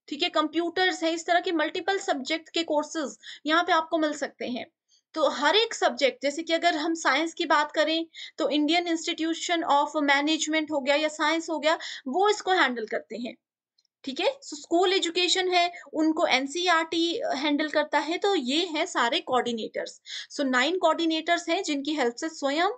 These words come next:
काम करता है। तो पहला है एआईसीटीई, यानी कि All India Council for Technical Education। So जितने भी टेक्निकल, अ, कोर्सेज हैं, उन सब का कोर्स बनाना, उन सबको पढ़ाना, उन सब का पूरा हैंडल करना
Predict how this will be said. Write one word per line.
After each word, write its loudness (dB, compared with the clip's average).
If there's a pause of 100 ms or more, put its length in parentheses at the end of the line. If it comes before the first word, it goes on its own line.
काम 0
करता -2
है। -4 (600)
तो 0
पहला 2
है 2
एआईसीटीई, 0 (160)
यानी 0
कि 2 (440)
All 4
India 2
Council -2 (100)
for 4
Technical -2
Education। -2 (360)
So -4
जितने -2
भी 2
टेक्निकल, 2
अ, 2
कोर्सेज 0
हैं, 0 (280)
उन 2
सब 0
का 0
कोर्स 0
बनाना, 4
उन 0
सबको -4
पढ़ाना, 2
उन 0
सब -2
का 0
पूरा -2
हैंडल -2
करना 0